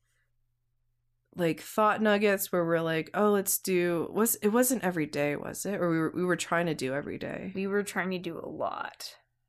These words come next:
Speaker 1: I think we're
Speaker 2: Like,
Speaker 1: trying to do, like, every
Speaker 2: several.
Speaker 1: day, but the issue was, is that we're like, "Okay, we're only gonna do, like, a ten-minute talk."
Speaker 2: And then
Speaker 1: But then it turned into, like, a thirty, forty-five minute podcast.
Speaker 2: Yeah.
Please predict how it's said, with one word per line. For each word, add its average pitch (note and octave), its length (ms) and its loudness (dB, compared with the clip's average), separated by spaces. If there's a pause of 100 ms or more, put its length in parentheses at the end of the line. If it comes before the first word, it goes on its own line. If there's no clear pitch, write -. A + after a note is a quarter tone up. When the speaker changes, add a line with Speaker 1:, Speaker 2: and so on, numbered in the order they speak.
(140)
Speaker 1:
I - 20 -2
think C4 220 2
we're F4+ 60 4
Speaker 2:
Like, D4+ 80 2
Speaker 1:
trying A#3 260 4
to G3+ 60 0
do, G#3+ 120 4
like, G3+ 100 4
every F#3 280 4
Speaker 2:
several. F#3 80 0
Speaker 1:
day, D3 340 4
but G3 280 2
the - 200 0
issue A3 460 4
was, F3+ 360 4
is F3 140 -2
that D3+ 380 2 (100)
we're F#3+ 140 4
like, F3 200 4
"Okay, E3+ 320 2
we're E3 140 2
only F3 180 6
gonna F#3+ 240 4
do, F3 180 0
like, D#3+ 120 2
a D#3 60 2
ten-minute E3+ 560 -2
talk." - 460 -4 (380)
Speaker 2:
And A3 160 2
then E3+ 460 0
Speaker 1:
But A#3+ 160 2
then C#4 140 4
it C4 100 2
turned C4+ 280 4
into, B3+ 220 4
like, A3 140 4
a A3+ 80 2
thirty, G#3+ 380 2
forty-five G3 640 0
minute F3+ 300 -2
podcast. G3+ 920 -4
Speaker 2:
Yeah. - 300 -10